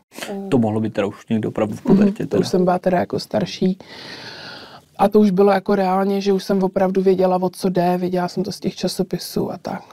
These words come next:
Speaker 1: Čiže de facto prostě ti reálně došlo, že jsi zneužívaná jako
Speaker 2: Mhm.
Speaker 1: očím. To, to
Speaker 2: Mhm.
Speaker 1: si jí došla říct.
Speaker 2: Mhm.
Speaker 1: A ona tě odbyla, nebo ti jako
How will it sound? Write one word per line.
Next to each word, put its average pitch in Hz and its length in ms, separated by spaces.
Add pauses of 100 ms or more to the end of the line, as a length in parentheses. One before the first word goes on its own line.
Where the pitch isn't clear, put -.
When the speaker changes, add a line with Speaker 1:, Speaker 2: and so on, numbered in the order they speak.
(280)
Speaker 1:
Čiže 120 160
de 113 120
facto - 300
prostě - 340
ti - 200
reálně 107 420
došlo, 104 340
že 101 120
jsi - 160
zneužívaná 104 840
jako - 120 (100)
Speaker 2:
Mhm. - 80
Speaker 1:
očím. - 280 (140)
To, - 100
to 196 140
Speaker 2:
Mhm. - 20
Speaker 1:
si 101 120
jí 117 60
došla 113 300
říct. - 360 (100)
Speaker 2:
Mhm. 196 260 (260)
Speaker 1:
A - 140
ona 104 460 (1160)
tě 107 120
odbyla, 135 440
nebo 117 280 (180)
ti 110 240
jako 113 260